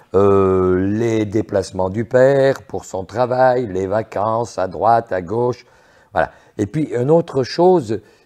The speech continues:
et donc finalement Simone Veil n'a jamais pu s'arrêter longtemps, elle n'a jamais enseigné deux années de suite dans la même ville.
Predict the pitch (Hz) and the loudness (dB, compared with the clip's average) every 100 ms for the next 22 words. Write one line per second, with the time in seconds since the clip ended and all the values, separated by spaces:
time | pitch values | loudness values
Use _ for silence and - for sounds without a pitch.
0 | _ 101 101 131 151 - - 156 143 151 | _ -8 -4 -2 -2 -4 -6 -4 -2 -4
1 | 135 131 131 127 147 139 131 135 143 127 | -6 -8 -6 -4 -4 -2 -4 -4 -6 -8
2 | 151 143 117 117 117 139 131 151 170 151 | -8 -6 -6 -6 -4 -2 2 4 4 2
3 | - 104 117 110 107 123 127 120 113 131 | -4 -4 -4 -4 -4 -4 -6 -6 -6 -8
4 | 123 135 147 151 - _ - 104 90 165 | -6 -4 -4 -6 -20 _ -12 -2 2 4
5 | 127 127 127 107 107 - 156 104 98 104 | 4 0 -2 -2 -4 -4 -4 -2 -2 0
6 | 113 104 98 92 87 131 101 82 | 0 -2 -4 -6 -2 -2 -2 -6